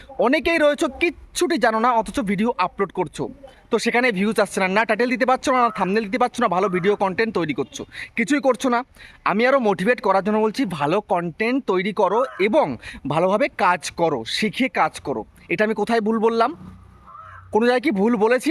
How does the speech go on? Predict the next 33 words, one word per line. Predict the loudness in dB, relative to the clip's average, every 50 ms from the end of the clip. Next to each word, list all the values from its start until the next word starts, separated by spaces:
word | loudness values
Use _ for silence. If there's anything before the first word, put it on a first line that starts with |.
| 0 2
আমি? | 0 -2 -2 -4 -8 _ _ -8 -6
ভুল | -4 -2 -2 -4 0 2
বলিনি, | 2 2 4 2 0 0 -2 -4 _ -2
কিন্তু | 0 0 0 0 -2 -2 -2 -2 -4 -8 -10 -4 0 0
যারা | 2 4 4 2 2 0 -4 -4 -2
হেটার্স | -2 0 2 2 0 0 0 0 0
রয়েছে, | 0 0 0 0 0
যারা | 2 0 0
কিছু | 0 -2 -2 -2
শিখতে | -2 -4 -2 _ 0 2
চায় | 2 2 2 0
না, | -2 -4 -6 -10 -12 -14 -14 -16 -18 _ -2 0
যাদের | 2 2 2 2
কোনো | 2 0 0 2 2 2
অকাত | 2 2 2 2 0 0 _ -2 0 2
নেই | 2 2 2 0
totally, | -2 0 2 0 0 0 -2 -6 -10 _ _ _ _ _ -2
আমি | 0 0 0 2 2
কয়েকজনের | 2 2 2 0 0 0 2 2 0 0 -2 -8 -14 -16 -18 -20 _ _ -2
চ্যানেলে | -2 0 2 2 0 0 0
গিয়ে | 0 -2 2 2 0
দেখলাম | 0 2 2 0 0 0 -2 -6 -10 _ _ _ _ -2 -2
মাত্র | -2 -2 _ -4 -2 -2
দুটো | -2 -2 -2 -2 -2
তিনটে | -2 0 0 0 0 2 0
ভিডিও, | 0 0 2 2 2 2 2 -2 -6 -10 -6 -2 0
না | 2 2 2
আছে | 2 0 -2 0 2
সাবস্ক্রাইবার, | 0 0 0 0 0 0 2 2 2 2 2 2
না | 2 2 2
আছে | 2 0 0 0 0
ভিউজ, | 0 0 0 0 -2 -6 -12 -18 -20 -4 _
তারাই | 2 2 4 2 2